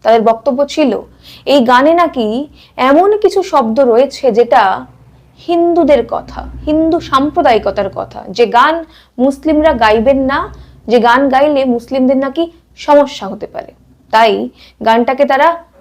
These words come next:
ভেঙে দ্বিখণ্ডিত করে দেন। সেই গানই যেন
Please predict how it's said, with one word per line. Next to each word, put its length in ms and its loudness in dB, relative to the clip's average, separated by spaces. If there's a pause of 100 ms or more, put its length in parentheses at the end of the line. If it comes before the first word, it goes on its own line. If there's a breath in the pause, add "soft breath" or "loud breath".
(140)
ভেঙে 220 2 (120)
দ্বিখণ্ডিত 500 0 (140)
করে 200 -8
দেন। 120 -20 (840)
সেই 160 4 (160)
গানই 380 4
যেন 160 2